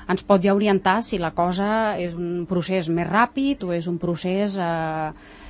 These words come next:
mm, que anirà evolucionant cap a pitjor. Llavors, normalment, amb els nadons que tenen complicacions de via baixa,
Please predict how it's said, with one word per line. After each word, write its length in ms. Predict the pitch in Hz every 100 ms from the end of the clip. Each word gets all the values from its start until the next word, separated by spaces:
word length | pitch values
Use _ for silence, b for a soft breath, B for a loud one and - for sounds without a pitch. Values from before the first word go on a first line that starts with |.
| B
mm, 800 | 175 170 165 - - 123 - -
que 80 | 202
anirà 260 | 185 180
evolucionant 600 | 180 185 185 - 165 170 175
cap 180 | 185
a 60 | 160
pitjor. 300 | 165 - 151
Llavors, 320 | 151 151 160
normalment, 500 | 180 175 180 165 165
amb 120 | 160 165
els 120 | 165
nadons 380 | 185 180 185 -
que 120 | 175
tenen 260 | 170 156 151
complicacions 760 | 156 165 165 156 170 170 160
de 140 | 160 156
via 180 | 165 165
baixa, 360 | 170 196 -